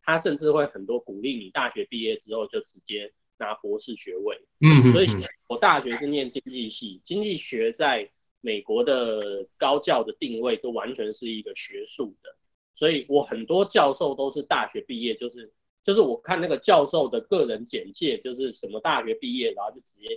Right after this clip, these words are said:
Speaker 1: 跳一个博士。
Speaker 2: 嗯，嗯。
Speaker 1: 然后我以前念书都不懂，
Speaker 2: 嗯，嗯。
Speaker 1: 想说，哎，所以大家都没有念硕士就直接念博士嘛？可是如果是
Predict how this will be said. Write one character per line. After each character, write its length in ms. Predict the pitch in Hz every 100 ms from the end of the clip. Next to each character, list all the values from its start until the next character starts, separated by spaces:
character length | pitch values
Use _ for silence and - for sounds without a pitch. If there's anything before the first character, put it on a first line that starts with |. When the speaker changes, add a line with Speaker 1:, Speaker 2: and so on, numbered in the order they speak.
| -
Speaker 1:
跳 280 | 127 92 _ _ _ _
一 120 | - 135
个 100 | 117
博 320 | - 95 127
士。 220 | 147 123
Speaker 2:
嗯， 240 | 120 - - -
嗯。 100 | - _ _ _
Speaker 1:
然 120 | 151
后 60 | 202
我 100 | 185
以 40 |
前 300 | 156 143 127
念 160 | 127 196 -
书 220 | - - _ -
都 80 |
不 80 | 165
懂， 280 | 170 - 95
Speaker 2:
嗯， 20 |
嗯。 40 | -
Speaker 1:
想 140 | 117
说， 80 | 202
哎， 260 | 240 262 233 _ _ _ -
所 120 | 226
以 60 | 240
大 120 | 233
家 120 | 220
都 80 | 226
没 120 | 220
有 80 | 180
念 140 | 202
硕 220 | 196 202 175
士 140 | 185
就 100 | 170
直 60 | 147
接 140 | 135
念 240 | 151 139
博 240 | 120 104 110
士 160 | -
嘛？ 180 | 110 95
可 140 | 101 131
是 200 | 247 208
如 200 | 160 196
果 240 | 180 -
是 300 | - 202 160